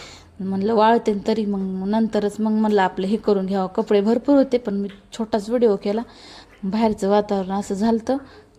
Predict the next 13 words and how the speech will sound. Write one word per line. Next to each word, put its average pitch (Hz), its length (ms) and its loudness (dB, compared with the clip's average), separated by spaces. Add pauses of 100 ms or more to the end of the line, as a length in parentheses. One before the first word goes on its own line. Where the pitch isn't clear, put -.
(120)
छान 262 180 0
वाटतंय, 294 360 -2
अं, 196 560 -10 (160)
बाहेर 208 400 0
बी 214 140 -8 (380)
थंडीच्या 208 340 0
दिवसात. 214 340 -2 (160)
त्यानंतर 185 400 -6
भांडे 226 360 2
वगैरे 196 360 -2
स्वच्छ 240 320 -2
करून 226 300 2
घेतले. 247 360 0